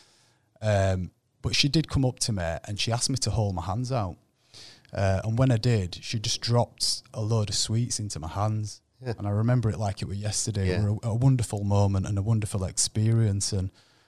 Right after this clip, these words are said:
Speaker 1: I went into my pocket and pulled out all of these humbugs,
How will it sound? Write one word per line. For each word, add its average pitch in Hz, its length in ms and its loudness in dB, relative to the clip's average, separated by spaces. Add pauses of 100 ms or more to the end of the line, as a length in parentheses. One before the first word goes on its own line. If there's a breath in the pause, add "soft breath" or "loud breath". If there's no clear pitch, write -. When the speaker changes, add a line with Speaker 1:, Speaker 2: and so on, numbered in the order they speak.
(260 soft breath)
Speaker 1:
I 117 40 4
went 123 140 6
into 120 220 2
my 120 240 6
pocket 98 520 0 (280)
and 98 180 -8
pulled 117 240 0
out 101 140 2
all 107 240 0
of 98 60 -2
these 95 200 -2
humbugs, 95 760 -2